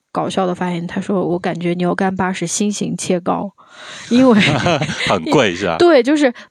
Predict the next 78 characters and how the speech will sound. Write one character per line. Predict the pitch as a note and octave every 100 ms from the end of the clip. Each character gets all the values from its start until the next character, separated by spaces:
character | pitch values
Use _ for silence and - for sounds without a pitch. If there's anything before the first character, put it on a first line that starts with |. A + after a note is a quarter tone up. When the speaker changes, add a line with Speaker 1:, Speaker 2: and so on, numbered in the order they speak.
| _ -
Speaker 1:
嗯， | F3+ G#3+ G3+ - - _ - - -
当 | C#4+ D#4+
时 | -
我 | B3+ G#3+
们 | F#3
看 | - C#4
着 | A3+
那 | B3 A3+
一 |
条， | F3+ F3+ D#3+
它 | F#3 C4
也 | A#3
没 | E3+
有 | F#3+ G3+
多 | F#3 G3
长， | - F#3 F3+
也 | F#3+
没 | G3
有 | G#3+
多 | G3 G#3
沉， | - F3+ F3+
但 | A3 A3
是 |
称 | G#3+ - C4+
完 | A3+
以 | F#3
后 | G3+
竟 | G#3 D#4
然 | A3+ G#3
要 | A3+
一 | B3 C#4
百 | G#3+ E3 G3
多 | G#3 A3
块。 | - A3+
然 | G#3 G#3+
后 | B3
本 | G#3+ A3+ G3
来 | A3
我 | B3+
们 | A3
只 | A3 G#3+
是 |
想 | A#3 F#3+ A3+
要 |
买 | A3+ F#3+
一 | - F#3+
个， | G#3
就 | A3
是 | G#3+
当 | - A#3 A#3
零 | F#3+ G#3+
食 | - G3
吃， | F#3 - G3+
结 | G#3+
果 | G3+
就， | G3 - - - - -
嗯， | G#3+ D4 C#5+ _ - -
也 | G#3+ G3
不 | E4
好 | A3
意 | B3+
思 | B3
说 | A#3 C4
不 | - G#3
要。 | B3 - -
Speaker 2:
哎， | - D3+ - -
所 | E3
以 | A#3
你 | G#3+ F2
说 | - C#3+
的 | C#3 A#2
它 | C3
还 | A#2+ F#2+
是 | A2 G2+
即 | - G2+
食 | - E2+
性 | F2 A#2+ F#2
的 | D#2+ D#2 D2+